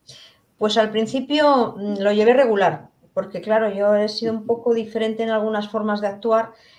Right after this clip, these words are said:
y he tenido mis problemillas, ¿no? He tenido algún expediente, sobre todo por tratar con, eh, de forma diferente, sobre todo en, en el tema de, de psiquiatría, eh, pues a los psiquiatras a algunos no les gustaba cómo atendía yo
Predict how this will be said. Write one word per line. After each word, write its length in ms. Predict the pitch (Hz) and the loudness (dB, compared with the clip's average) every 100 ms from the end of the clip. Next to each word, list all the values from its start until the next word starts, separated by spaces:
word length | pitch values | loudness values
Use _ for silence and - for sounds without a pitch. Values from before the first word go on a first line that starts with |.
| _ | _
y 80 | 208 | -8
he 40 | |
tenido 300 | 208 220 226 | -4 -2 0
mis 160 | 226 208 | -2 -4
problemillas, 680 | 196 180 180 190 175 156 170 | -2 -2 -2 -4 -4 -6 -6
¿no? 140 | 202 | -6
He 80 | 285 | -6
tenido 280 | 233 196 196 | -6 -4 -2
algún 160 | 190 | -2
expediente, 680 | 190 - 190 190 196 196 196 | -6 -6 -6 -4 -6 -6 -8
sobre 220 | - 185 | -6 -8
todo 280 | 180 190 185 | -6 -6 -2
por 160 | 185 175 | -4 -2
tratar 420 | 185 175 185 185 | -4 -2 -4 -4
con, 240 | 196 180 175 _ _ _ | -6 -8 -10 _ _ _
eh, 640 | 185 185 185 180 180 175 175 | -4 0 0 -2 -4 -6 -4
de 120 | 180 | -6
forma 520 | - 196 196 190 190 | 0 -2 2 0 -2
diferente, 760 | 196 196 196 196 190 196 185 - _ _ | -6 -2 0 0 0 -2 -4 -6 _ _
sobre 260 | - 185 180 | -12 -6 -6
todo 200 | 180 190 | -2 -2
en, 120 | 196 | -2
en 200 | 170 175 | -4 -8
el 100 | 175 | -8
tema 260 | - 190 190 | -6 -4 -2
de, 340 | 185 180 175 175 | -2 -2 -4 -10
de 280 | 170 175 175 | -12 -6 -6
psiquiatría, 800 | - 190 202 208 233 220 269 - _ _ _ _ - | -6 -2 -2 2 2 2 0 -8 _ _ _ _ -6
eh, 400 | 180 175 175 175 | -2 0 -2 -4
pues 360 | 175 180 170 175 | -4 -2 -2 -4
a 140 | 156 | -4
los 160 | 175 170 | -4 -8
psiquiatras 420 | 175 190 190 196 | -4 -2 -2 -4
a 40 | |
algunos 200 | 185 196 | -4 -4
no 100 | 196 | -4
les 140 | 185 185 | -4 -4
gustaba 680 | 185 - 202 190 196 190 185 - _ | -10 -10 -2 0 2 0 -6 -16 _
cómo 200 | - 196 | -14 -6
atendía 540 | 196 196 196 190 190 180 | -4 -4 -6 -4 -2 -2
yo 380 | 180 185 180 | 0 -2 -2